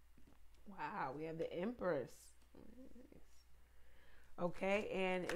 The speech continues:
in the near future, whoa. So we got Doctor John, we have the Magician. This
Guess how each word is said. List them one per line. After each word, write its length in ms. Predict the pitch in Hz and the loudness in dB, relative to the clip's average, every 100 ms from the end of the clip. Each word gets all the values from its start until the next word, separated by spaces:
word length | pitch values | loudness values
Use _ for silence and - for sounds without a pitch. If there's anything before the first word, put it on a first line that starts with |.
| 190 | 6
in 180 | 185 185 | 8 8
the 140 | 175 | 8
near 320 | 175 196 214 | 8 6 6
future, 720 | 208 - 226 247 - 160 151 147 | 2 2 2 2 2 2 2 -2
whoa. 400 | - - 180 - - - - - - - - | -4 0 0 0 -6 -14 -12 -12 -14 -14 -2
So 60 | 185 | 0
we 100 | 185 | 4
got 260 | 190 151 - - - - - - - - | 2 0 -6 -16 -18 -14 -14 -16 -16 -2
Doctor 400 | 190 185 190 180 | 0 2 2 2
John, 480 | 180 185 180 165 160 | 2 2 2 0 0
we 80 | |
have 140 | 190 175 | 0 2
the 80 | 170 | 2
Magician. 760 | 156 156 165 220 - 151 151 | 2 0 0 0 0 -2 0
This 140 | 233 | 0